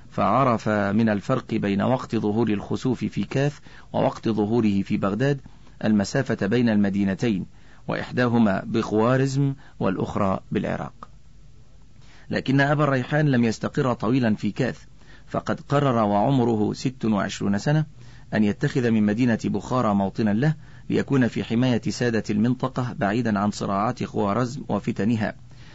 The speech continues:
وكان الملك في بخارى قد انتقل من نوح بن منصور إلى ابنه منصور الثاني. عنوان: صديق للعلماء والأمراء. في بخارى راح البيروني يتردد على مكتبتها العامة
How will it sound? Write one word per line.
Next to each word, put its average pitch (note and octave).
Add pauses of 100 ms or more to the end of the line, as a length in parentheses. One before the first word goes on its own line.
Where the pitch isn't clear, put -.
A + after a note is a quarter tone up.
(160)
وكان C3+
الملك B2+
في A2+
بخارى B2
قد G#2+
انتقل G#2+
من G2
نوح C3
بن A#2
منصور A2+ (360)
إلى G#2
ابنه G#2
منصور F#2+
الثاني. D2 (680)
عنوان: A#2 (420)
صديق B2
للعلماء G#2
والأمراء. F#2 (760)
في A2+
بخارى D#3 (260)
راح C#3+
البيروني A#2
يتردد A#2
على G#2+
مكتبتها G#2
العامة C#3